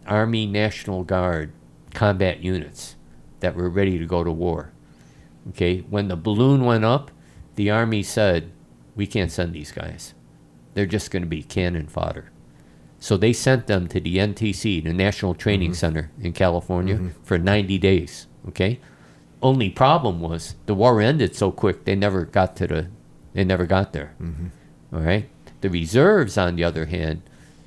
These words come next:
Speaker 1: our soldiers performed magnificently. We had helicopter units, we had medical units, we had civil affairs, we had psyops, we,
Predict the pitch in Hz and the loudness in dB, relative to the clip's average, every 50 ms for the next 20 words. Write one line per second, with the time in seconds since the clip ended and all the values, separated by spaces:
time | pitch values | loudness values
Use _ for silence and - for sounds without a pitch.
0 | - - - - - - - - - 113 107 120 107 - - 107 101 90 95 92 | -20 -20 -20 -20 -20 -20 -20 -6 0 4 4 4 4 2 0 0 0 0 0 -4
1 | 85 - - - 82 - 107 101 98 95 90 87 90 85 82 98 101 90 - 82 | -4 -4 -4 -6 -4 -2 0 0 0 2 2 0 0 0 0 0 -2 -2 -2 -4
2 | 78 - 80 76 73 - 78 82 92 90 80 71 - - 107 107 117 113 - - | -6 -6 -6 -8 -8 -6 -2 0 0 0 0 0 2 2 4 4 4 2 2 2
3 | 110 107 101 - - 98 98 98 98 98 95 92 92 95 92 - - - - 87 | 2 2 0 -2 -4 -4 -4 -2 -2 -2 -2 -2 -2 -2 -4 -6 -8 -6 -4 -2
4 | 85 78 78 82 98 110 110 113 107 - - 104 95 92 95 98 95 95 95 92 | -2 -2 0 2 4 4 4 4 2 0 0 0 0 0 0 0 0 0 0 0
5 | 95 95 90 - - - - - - - - - - - - - 107 95 87 80 | 0 -2 -2 -4 -8 -14 -16 -18 -20 -20 -20 -20 -20 -20 -8 -4 0 0 0 0
6 | - - - 127 117 104 110 107 98 92 90 - - 113 110 110 113 110 104 104 | -2 -2 0 2 2 4 4 4 4 2 0 0 2 2 4 4 4 4 4 4
7 | 101 98 95 - - 92 85 85 82 82 - - - 107 101 104 104 101 101 98 | 2 0 -2 -6 -8 -6 -4 -4 -4 -4 -6 -2 0 2 2 2 2 2 2 2
8 | 95 95 92 - - - - 90 85 82 | 2 0 0 -2 -6 -10 -8 -8 -8 -8